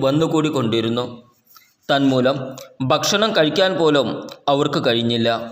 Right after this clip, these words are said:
അവർ, അവൻ്റെ സ്വന്തക്കാർ ഇതു കേട്ട് അവനെ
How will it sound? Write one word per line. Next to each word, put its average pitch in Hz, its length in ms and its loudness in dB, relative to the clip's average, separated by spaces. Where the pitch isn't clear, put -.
അവർ, 127 320 2
അവൻ്റെ 180 320 2
സ്വന്തക്കാർ 156 640 2
ഇതു 156 180 0
കേട്ട് 135 380 0
അവനെ 139 340 2